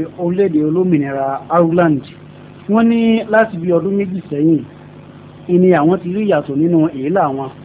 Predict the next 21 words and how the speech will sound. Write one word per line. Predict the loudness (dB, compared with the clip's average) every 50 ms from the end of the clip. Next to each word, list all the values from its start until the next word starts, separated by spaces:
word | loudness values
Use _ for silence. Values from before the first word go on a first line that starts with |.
| -20 -20 -20 -20 -20 -20 -10
èyí | -8 -6 -4 -4 -4 -4
tí | -4 -2 -2 0 0 0 0 0 0 0 -2 -4 -6 -10 -16 -20 -20 -20 -20 -20 -20 -20 -20 -20 -20 -8
àyẹ̀wò | -4 -2 0 2 2 2 2 4 4 2 2
fi | 0 0 0
hàn | 0 2 2 0
yí | -2
pé | 0 2 4 4 4 2
àpẹẹrẹ | 0 -4 -6 -4 0 0 2 2 2 0
pé | 2 2 4 4 4 4 0
àsìkò | -4 -10 -10 -10 -10 -10 -8 -8 -8 -8
tí | -8 -8 -4 -2
àwọn | -2 0 0 0 0 0 0 0 0 0 0 0 0
máa | -2 0 0 0 0 -2 -4
ṣe | -8 -6 -2 0 2 2 2 2 0 -4 -8 -16 -20 -20 -20 -20 -20 -20 -16 -10
èélá | -6 -2 0 0 0 2 4 2 2 2
mọ́, | 0 -2 -2 -2 -2 -4 -8 -10
èyí | -4 -2 0 2
ni | 2 2 2
pé | 2 4 2
àsìkò | 2 2 0 -2 -2 -2 -2
tí | -4 -4 -6